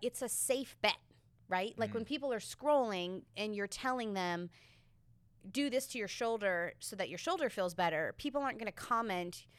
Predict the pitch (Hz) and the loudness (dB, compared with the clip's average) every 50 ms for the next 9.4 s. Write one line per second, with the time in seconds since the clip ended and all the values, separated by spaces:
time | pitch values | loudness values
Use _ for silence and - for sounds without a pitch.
0 | - - - 370 392 - 359 359 - - 214 - - - 311 339 - - 311 - | -12 -4 0 0 0 2 2 2 2 2 0 0 4 4 4 4 4 2 -2 0
1 | - 381 370 349 311 339 302 - 381 392 370 370 359 349 339 370 370 349 302 381 | 2 2 2 2 2 0 2 6 6 6 8 6 4 4 6 6 6 6 6 8
2 | 453 523 - - 180 - - - 220 262 277 311 269 - 233 - - 233 - 415 | 8 8 8 8 6 4 2 2 4 6 6 8 8 6 6 4 4 6 8 8
3 | 392 415 453 508 466 427 302 202 185 262 392 - - 554 453 392 294 - - - | 10 10 12 12 12 12 10 8 2 0 4 6 8 8 8 6 4 0 -2 -4
4 | - - - 277 214 220 214 226 262 156 131 113 113 113 123 120 190 202 202 170 | -4 -4 -2 2 6 6 6 6 4 2 -2 -2 -4 -6 -6 -2 -2 -2 0 -2
5 | 131 143 135 120 104 110 104 95 95 98 98 98 - - - 269 277 277 - - | -2 -4 -4 -4 -4 -4 -6 -6 -6 -10 -10 -12 -12 -8 -4 -2 -2 -2 0 2
6 | 311 277 269 262 269 240 - - 220 233 277 269 262 262 254 294 330 381 370 339 | 4 6 6 6 4 2 -2 -8 -4 0 2 2 2 2 0 -2 -2 -2 -2 -2
7 | 285 233 247 233 233 - - 220 190 190 185 208 202 196 202 196 - 220 226 233 | -2 -2 -4 -4 -4 -4 -2 -2 -2 -2 -2 -4 -4 -2 -2 -4 -2 -2 -4 -4
8 | 254 254 - - - - - 269 254 - 240 226 208 185 170 175 - 202 208 202 | -4 -6 -8 -12 -10 -4 -2 -2 -2 0 0 0 0 -2 -4 -6 -4 -4 -2 -2
9 | 196 190 196 196 196 202 - | -2 -4 -4 -6 -6 -8 -8